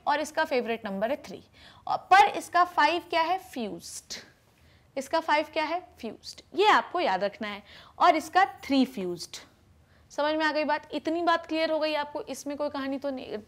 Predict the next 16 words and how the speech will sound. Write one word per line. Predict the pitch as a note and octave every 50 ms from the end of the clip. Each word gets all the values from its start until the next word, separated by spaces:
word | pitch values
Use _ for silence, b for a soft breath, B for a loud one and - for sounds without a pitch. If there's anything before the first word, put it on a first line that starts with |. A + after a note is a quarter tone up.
| _ _
टेंशन | - B3 B3 A#3+ - D4+ C#4
तो | - D4
नहीं | B3+ B3 D#4
ना? | A4+ B4 - B B B B B B B B - -
How | D#4+ F4 G4 G4+
many | G4+ G4+ G4 G4 -
families | F#4+ E4 D#4+ D#4+ C#4+ D4 D#4 D#4 D#4 F#4 F#4+ F#4 D#4
we | C#4 D#4 E4 E4+
have | D#4 D#4 D#4 E4
to | D#4+ C#4 C4 C4
learn | C#4 D4
in | D4 D4+ D4 C#4+ C4+
this | C#4 C#4 -
class, | C#4+ C4 C4 C4 C4 C4+
मेरे | C4+ C4
लाल? | B3+ B3+ A#3+ A#3+ C4